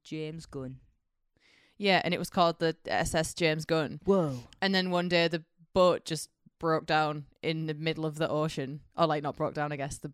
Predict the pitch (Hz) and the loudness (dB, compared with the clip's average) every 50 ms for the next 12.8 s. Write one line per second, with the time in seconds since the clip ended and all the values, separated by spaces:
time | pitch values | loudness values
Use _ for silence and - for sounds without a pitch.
0 | _ - 156 170 165 151 - 165 147 175 175 165 156 - - - 190 185 - - | _ -8 -4 -2 -2 -2 -2 -4 -4 -2 -4 -4 -4 -6 -8 -8 -6 2 6 8
1 | 277 240 247 - - 349 302 254 254 240 214 190 170 156 156 156 175 - - 196 | 8 8 6 4 6 6 6 6 6 4 4 2 0 0 -2 -2 0 2 4 6
2 | 180 170 - - - - - 208 175 185 180 180 175 165 160 147 156 - 135 - | 6 6 2 -2 -4 -2 -2 0 0 0 -2 -2 -2 -2 0 0 -2 -2 -6 -10
3 | - - - - - - - _ _ - - 220 214 220 214 214 208 202 190 - | -18 -18 -18 -18 -20 -20 -20 _ _ -2 0 0 2 4 4 4 2 0 -4 -8
4 | - 156 147 143 139 139 - - - 190 220 214 196 196 - 135 - - - - | -6 -6 -6 -4 -4 -6 -6 -8 -2 2 4 6 6 6 4 2 -2 -10 -2 4
5 | - 277 - - - - - 277 277 - - 285 269 240 - - 302 269 233 - | 8 8 8 8 8 6 6 6 6 6 6 6 8 8 8 8 8 8 6 6
6 | - 247 214 202 190 143 202 190 180 - 202 196 202 202 202 - 208 185 185 185 | 2 0 0 -2 0 0 0 0 2 4 4 4 6 4 4 2 2 2 2 2
7 | 180 170 - 220 196 185 - 185 180 180 185 - - - 202 165 - 165 - - | 2 2 2 2 2 2 0 -4 -4 -4 -4 -4 -2 -2 -2 -2 -2 -4 -12 -16
8 | - - - - - - _ - 196 196 190 - 202 190 - 202 185 185 - - | -20 -20 -20 -20 -20 -14 _ -2 -2 0 2 4 4 4 2 0 -2 -2 -2 -2
9 | 185 180 175 170 165 - - - - - _ - 202 - 214 175 156 - - - | -2 2 2 2 2 0 -2 -10 -20 -10 _ -4 2 4 4 4 4 0 -6 -16
10 | - _ - - 208 180 180 180 196 220 214 233 240 220 196 170 151 151 - - | -16 _ -2 2 4 4 4 4 2 0 0 0 0 0 0 0 0 -2 -4 -6
11 | - 180 170 175 185 196 202 214 220 214 196 185 - - 160 147 151 - - - | -4 -2 2 4 4 4 4 6 6 8 6 6 6 4 4 4 4 0 -4 -6
12 | - - - - - - - - 196 196 196 196 190 190 196 | -8 -10 -14 -18 -18 -6 0 2 4 6 6 6 6 6 6